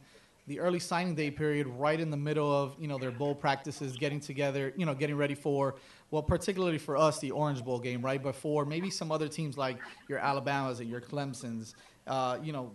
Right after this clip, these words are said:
for this college football playoff, they're kind of focusing in on practicing and, and, and, and getting everything ready for those big games.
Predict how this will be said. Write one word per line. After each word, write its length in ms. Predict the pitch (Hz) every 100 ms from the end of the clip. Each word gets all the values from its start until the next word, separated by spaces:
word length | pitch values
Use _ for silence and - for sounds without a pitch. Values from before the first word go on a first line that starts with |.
| -
for 160 | -
this 160 | 123 120
college 320 | - 151 143
football 260 | 165 147 131
playoff, 300 | 160 156 143
they're 80 | 147
kind 180 | 160
of 80 | 135 -
focusing 420 | - 151 143 - 143
in 120 | 139
on 120 | 127
practicing 720 | 139 175 214 143 - 147 131
and, 120 | 123
and, 240 | 123 127 127 - - -
and, 200 | 127 131 -
and 180 | 135
getting 260 | 131 156 160
everything 320 | 151 147 147
ready 200 | 143 147
for 260 | 135 151 135
those 260 | 139 165
big 280 | 135 160 139
games. 560 | 139 180 156 147 143